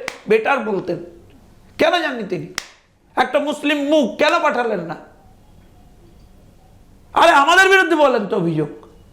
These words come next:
আপনি দেখুন, অপারেশন সিঁদুর হয়েছে, মুখ দেখুন।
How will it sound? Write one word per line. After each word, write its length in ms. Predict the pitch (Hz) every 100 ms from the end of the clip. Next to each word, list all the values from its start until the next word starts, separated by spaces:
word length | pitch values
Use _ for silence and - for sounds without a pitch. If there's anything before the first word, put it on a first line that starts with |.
| - - -
আপনি 240 | 247 262 294
দেখুন, 440 | 302 311 349 170 - - _ _ _ _ _ -
অপারেশন 460 | - 269 294 269 302
সিঁদুর 440 | 294 302 311 302
হয়েছে, 400 | 277 226 190 131 - - _ _ -
মুখ 280 | 220 349 311
দেখুন। 380 | 311 196 220